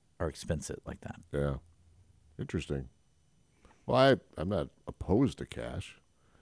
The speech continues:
Speaker 2: although when you pay with cash, it's, you know, harder to track.
Speaker 1: Yeah, that's why I like it.
Speaker 2: <laughs> But it's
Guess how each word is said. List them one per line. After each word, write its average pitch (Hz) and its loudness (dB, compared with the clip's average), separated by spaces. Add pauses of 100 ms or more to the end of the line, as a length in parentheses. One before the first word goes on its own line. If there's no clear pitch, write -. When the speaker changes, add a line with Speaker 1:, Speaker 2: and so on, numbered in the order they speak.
(340)
Speaker 2:
although 90 8
when 82 0
you 76 -2 (240)
pay 87 4
with - -4
cash, 78 -2
it's, - -12 (100)
you 65 -8
know, 64 -8 (1120)
harder 95 6
to - -8
track. - 0 (500)
Speaker 1:
Yeah, 101 6
that's - 0
why 82 4
I - 6
like 87 4
it. 73 -6 (1160)
Speaker 2:
<laughs> 123 -4 (680)
But 85 6
it's 80 2